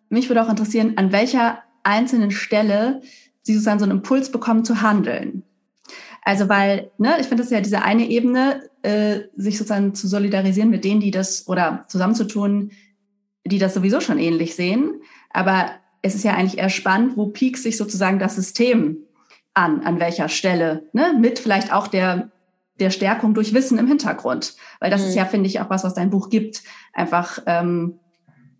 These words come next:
Speaker 1: also gut, man muss es so in der Tasche haben, um das dann so schnell rauszuziehen und so, "Äh, Moment, ich muss mal kurz suchen, wo ist die Stelle,
Speaker 2: <laughs> Wo
Speaker 1: in
Speaker 2: ist
Speaker 1: der
Speaker 2: die
Speaker 1: ich die
Speaker 2: Stelle?
Speaker 1: Zahlen habe,
Speaker 2: Hundertneunundachtzig.
Speaker 1: die ich jetzt mir nicht alle merken kann?" <laughs> Genau.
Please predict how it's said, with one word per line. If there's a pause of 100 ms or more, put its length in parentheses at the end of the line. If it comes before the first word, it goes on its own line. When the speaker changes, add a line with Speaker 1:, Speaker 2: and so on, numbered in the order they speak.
(160)
Speaker 1:
also
gut,
man
muss
es
so
in
der
Tasche
haben,
um
das
dann
so
schnell
rauszuziehen
und
so,
"Äh,
Moment,
ich
muss
mal
kurz
suchen, (100)
wo
ist
die
Stelle,
Speaker 2:
<laughs>
Wo
Speaker 1:
in
Speaker 2:
ist
Speaker 1:
der
Speaker 2:
die
Speaker 1:
ich
die
Speaker 2:
Stelle?
Speaker 1:
Zahlen
habe,
Speaker 2:
Hundertneunundachtzig.
Speaker 1:
die
ich
jetzt
mir
nicht
alle
merken
kann?"
<laughs>
Genau.